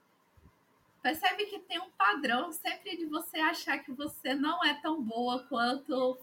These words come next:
fulano, ciclano. Mas eu aceitei o trabalho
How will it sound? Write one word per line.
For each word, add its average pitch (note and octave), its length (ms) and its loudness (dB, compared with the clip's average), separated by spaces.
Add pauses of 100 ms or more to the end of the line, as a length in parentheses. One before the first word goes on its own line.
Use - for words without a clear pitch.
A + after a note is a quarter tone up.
fulano, A#3+ 680 0 (120)
ciclano. A3+ 800 0 (2250)
Mas G#3+ 720 2
eu G#3 160 0
aceitei A#3 640 0
o - 80 -8
trabalho G#3+ 880 4